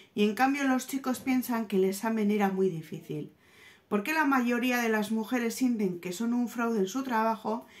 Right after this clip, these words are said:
y que sus éxitos son solo fruto de la buena suerte?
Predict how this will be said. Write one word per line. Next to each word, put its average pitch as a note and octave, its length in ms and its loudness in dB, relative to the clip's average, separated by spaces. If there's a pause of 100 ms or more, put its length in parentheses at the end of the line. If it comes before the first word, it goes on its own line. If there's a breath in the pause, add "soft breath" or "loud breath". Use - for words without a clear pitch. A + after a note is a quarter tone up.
(220 loud breath)
y B3 100 0
que C#4+ 140 -4
sus C4+ 260 -4
éxitos C4 480 -2
son C4 160 -2
solo A#3+ 320 0
fruto A#3+ 380 -4
de G3 120 0
la F3 140 -4
buena E3 300 -6
suerte? D3+ 480 -10